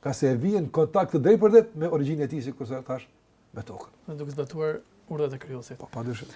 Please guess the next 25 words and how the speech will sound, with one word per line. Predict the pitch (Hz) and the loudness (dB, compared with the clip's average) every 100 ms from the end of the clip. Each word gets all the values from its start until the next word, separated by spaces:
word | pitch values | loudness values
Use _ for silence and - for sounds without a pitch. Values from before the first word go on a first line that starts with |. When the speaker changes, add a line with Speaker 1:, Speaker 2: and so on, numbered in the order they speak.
| - - - _ _ _ | -20 -20 -20 _ _ _
Speaker 2:
Me | 240 151 147 | -10 -8 -8
që | 139 139 | -8 -10
folëm | 175 170 156 | -8 -6 -8
për | 151 143 | -10 -8
lidhjen | 160 156 | -6 -6
e | 143 | -8
fortë, | - 135 - | -10 -12 -12
hoç, | 135 127 - - - | -16 -18 -20 -20 -6
folëm | 165 156 160 | -4 -4 -6
thënë | 143 151 | -8 -10
vërtet | 143 160 156 | -8 -6 -6
që | 151 139 | -8 -12
është | 156 | -10
nder | 147 151 147 127 127 | -6 -2 -2 -2 -8
për | 127 | -12
besimtarin | 123 135 131 151 156 | -12 -12 -10 -8 -8
koncepti | 147 135 147 135 | -10 -8 -10 -8
i | 131 131 | -12 -6
drejtë, | 156 180 - _ _ _ _ | -4 -6 -10 _ _ _ _
është | 156 151 175 | -6 -6 -8
një | 160 147 | -8 -6
hyrje | 165 151 | -6 -6
pa | 156 | -10
protokoll, | - 139 143 139 123 | -12 -12 -12 -10 -12
tham, | - 123 | -12 -18